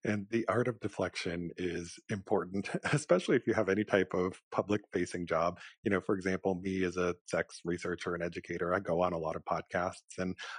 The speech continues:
a lot of people will ask me questions about my own personal life that I don't necessarily wanna get into, 'cause I like to talk about the science and data and research more than talk about myself. So I've learned <laughs> how to deflect pretty <laughs> well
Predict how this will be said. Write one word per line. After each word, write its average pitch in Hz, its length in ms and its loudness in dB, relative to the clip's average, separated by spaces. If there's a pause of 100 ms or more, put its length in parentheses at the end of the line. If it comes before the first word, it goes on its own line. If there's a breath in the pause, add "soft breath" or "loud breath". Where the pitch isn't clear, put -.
(100)
a 143 60 6
lot 185 180 4
of 190 80 0
people 175 260 4
will 135 240 6
ask 104 240 0
me 113 80 2
questions 104 540 0
about 87 260 0
my 92 200 0
own 92 340 -2
personal 98 360 0
life 85 340 2
that 92 100 -6
I 92 80 0
don't 98 260 -4
necessarily 95 600 -6
wanna 98 160 -4
get 101 120 -2
into, 131 560 0
'cause 95 280 2 (340 loud breath)
I 143 120 0
like 180 180 0
to - 80 -8
talk 123 240 0
about 117 240 2
the 110 80 2
science 104 520 -4
and 90 160 -2
data 92 420 2
and 87 120 -8
research 92 580 -4
more 92 220 -4
than 92 340 -4
talk 87 220 0
about 85 200 -4
myself. 90 500 -4
So 87 300 -4 (280 loud breath)
I've 143 200 2 (100)
learned 98 340 2
<laughs> - 240 -14
how 127 140 2
to 110 100 2
deflect 98 400 -2 (120)
pretty 104 240 2
<laughs> 90 40 -4
well - 380 4